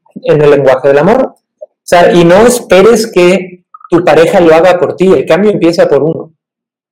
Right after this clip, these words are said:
Eso es bien importante, porque si tú te sientas en tus laureles a decir, "Es que mi pareja debería de estar escuchando esto conmigo, mi pareja debería de hacer esto por mí", creo que ya empezamos mal, ¿va?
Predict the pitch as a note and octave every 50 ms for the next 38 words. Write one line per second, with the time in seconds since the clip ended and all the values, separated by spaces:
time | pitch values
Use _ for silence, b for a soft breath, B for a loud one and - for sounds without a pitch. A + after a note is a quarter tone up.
0 | _ _ _ _ - C#3+ D3+ G3+ F#3 F#3 F#3 F#3 F#3 E3+ C#3+ C#3 D#3 D3+ D3 D3
1 | - - - _ _ _ _ _ _ _ _ _ _ E3 D#3+ D#3+ D#3+ D3 - F#3
2 | D#3+ - D#3+ G3 F#3+ C4+ C4+ - - F#3+ F#3+ G3 G#3 G3+ - F3 E3+ E3+ D3+ C#3+
3 | C#3 C3 C3+ D3 D#3 E3+ F3 - D#3+ C#3 C3+ C3 - D#3 D#3 D3+ D#3+ - - D3+
4 | - - E3+ E3+ E3 E3 E3 E3 E3+ F#3+ G3+ - - A#3+ A3 G3+ E3+ D3 D3+ D#3
5 | E3+ F3 F3 - - D#3+ D#3+ F3 F3 F3 - C#3+ - - D3 D#3 D#3+ E3 D#3+ E3
6 | E3 D3 - C#3 B2+ B2+ C3 C3 B2+ - - _ b b b b b b b -
7 | D#3+ E3 E3 E3 D#3+ D#3 E3+ G3 G#3 - B3 A#3+ G3+ E3 D3+ - B4+ C5+ - -
8 | - - - - A#4+ - - - - - F3 - D3 C#3 C3 D3 D#3 E3 G3+ G#3
9 | - _ _ _ _ _ - F3+ F#3+ F#3+ G#3 A#3 G3 F#3 F#3+ F#3+ F#3+ F#3+ F3+ E3+
10 | - D#3+ E3 E3+ D#3+ D3 C#3 D3 D#3 C#3+ C3+ - - _ _ _ _ _ C3+ C#3+
11 | F3 G3+ G#3